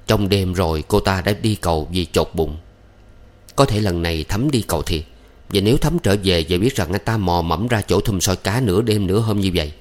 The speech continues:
thì công việc chất chà kia sẽ bị hư hết. Hơn nữa, Ba Lành muốn đến tận nơi để thấy rõ là chiếc cầu tiêu trống trơn.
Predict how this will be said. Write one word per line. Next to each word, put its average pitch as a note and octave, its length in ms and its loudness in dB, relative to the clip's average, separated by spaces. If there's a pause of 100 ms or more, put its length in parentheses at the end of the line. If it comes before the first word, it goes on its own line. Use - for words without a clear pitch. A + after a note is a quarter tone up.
(500)
thì G2+ 120 4
công - 220 2
việc F#2 240 -2
chất D3 120 0 (100)
chà E2+ 200 -2 (100)
kia F#2 240 2
sẽ A2 140 2
bị E2 160 -2
hư F#2+ 200 0
hết. A2 200 -2 (1040)
Hơn G#2 220 2
nữa, F2+ 320 0
Ba G#2+ 120 0
Lành E2 180 0
muốn A2+ 220 2
đến A2+ 220 2
tận F2+ 260 -2
nơi F2+ 300 0 (140)
để G2 100 -2
thấy D3 160 2
rõ G2 180 2
là G#2 140 0
chiếc - 260 -4
cầu E2+ 220 0
tiêu G2+ 180 2
trống B2+ 260 0
trơn. F#2+ 180 0